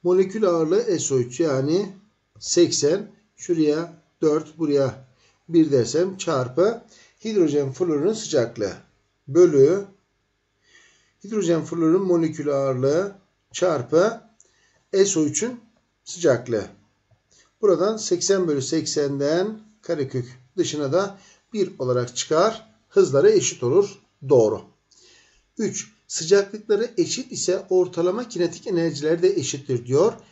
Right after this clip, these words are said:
Ortalama kinetik enerji sadece sıcaklığa bağlı olduğundan dolayı doğru. Cevabımız iki, üç, D seçeneği.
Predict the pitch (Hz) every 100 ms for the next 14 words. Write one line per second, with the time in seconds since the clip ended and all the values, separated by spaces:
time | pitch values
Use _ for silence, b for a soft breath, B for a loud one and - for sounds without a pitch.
0 | b b 175 202 214 190 180 151 135 -
1 | 190 156 147 - 165 151 135 165 - 196
2 | 233 247 247 202 170 165 208 269 - -
3 | 160 160 - 147 131 110 160 165 147 135
4 | - 175 143 139 127 120 127 120 131 202
5 | 226 - _ - 127 107 98 - - 185
6 | 170 123 117 160 240 - b b _ 190
7 | - 139 151 214 - - 196 151 127 120
8 | 120 110 95 95